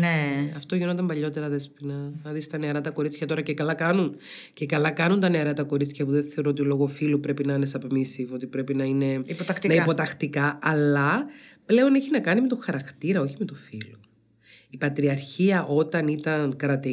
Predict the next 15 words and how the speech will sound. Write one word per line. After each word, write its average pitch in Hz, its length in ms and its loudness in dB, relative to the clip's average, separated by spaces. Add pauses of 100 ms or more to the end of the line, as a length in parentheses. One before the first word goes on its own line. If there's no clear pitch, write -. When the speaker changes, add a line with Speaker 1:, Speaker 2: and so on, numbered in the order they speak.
Speaker 2:
γιατί 123 260 -4
δεν 185 80 2
είναι 175 100 2
κρατεή 135 400 0
πλέον 127 200 -6
η 123 60 -6
πατ-, 123 140 -10
υπάρχει, 165 400 -2
έχουμε 165 260 0
ακόμη 135 200 0
πατριαρχία, 120 460 -2
αλλά 254 120 4
δεν 233 180 4
είναι 269 180 4
κρατεή. 226 500 2